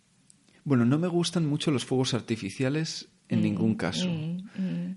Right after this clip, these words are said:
Speaker 1: Ni en las películas, ni en nada. Soy más de un
Speaker 2: Ujú.
Speaker 1: rollo un poco más íntimo. Entonces, cuando las cosas se vuelven muy locas,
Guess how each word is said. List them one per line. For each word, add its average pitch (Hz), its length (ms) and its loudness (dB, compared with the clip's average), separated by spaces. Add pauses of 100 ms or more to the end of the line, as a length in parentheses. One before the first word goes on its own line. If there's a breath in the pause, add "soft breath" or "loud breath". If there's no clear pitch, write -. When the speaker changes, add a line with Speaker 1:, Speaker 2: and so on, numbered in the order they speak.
Speaker 1:
Ni 107 160 -2
en 101 100 0
las 98 140 -2
películas, 156 640 0
ni 120 100 0
en 101 100 -2
nada. 76 440 -4
Soy 113 220 -2
más 127 380 2
de 78 260 -2
un 113 120 -2
Speaker 2:
Ujú. 101 100 -4
Speaker 1:
rollo 120 200 2
un 117 80 0
poco 113 200 -2
más 107 260 -4
íntimo. - 400 -12 (460 loud breath)
Entonces, 131 320 -4
cuando 113 500 -2
las 127 260 -4
cosas 180 300 -6
se - 100 -2
vuelven 139 320 2
muy 120 220 6
locas, 120 720 0